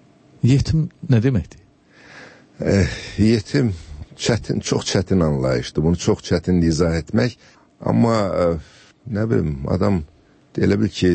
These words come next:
Speaker 2: sənin üstündə bir kölgə var idi. Sənin əlindən tutan var idi. Sən nə təklik də belə, nə isə.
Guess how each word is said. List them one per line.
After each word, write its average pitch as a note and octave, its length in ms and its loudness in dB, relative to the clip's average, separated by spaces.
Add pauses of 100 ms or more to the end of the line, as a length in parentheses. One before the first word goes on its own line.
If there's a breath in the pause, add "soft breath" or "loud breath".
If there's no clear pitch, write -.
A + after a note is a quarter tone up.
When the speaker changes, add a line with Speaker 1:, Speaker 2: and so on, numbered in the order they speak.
Speaker 2:
sənin F2+ 480 0
üstündə D#2 480 0
bir C#2+ 160 -6
kölgə D#2 400 2
var C2+ 200 -2
idi. C#2 260 -2 (880)
Sənin D#2+ 500 2 (720)
əlindən E2 440 2
tutan D2+ 320 0
var B1+ 160 -2
idi. B1+ 320 -4
Sən F#2+ 380 0
nə A2+ 180 2
təklik - 480 -4
də - 160 -6
belə, - 240 -4
nə - 180 -2
isə. - 280 -6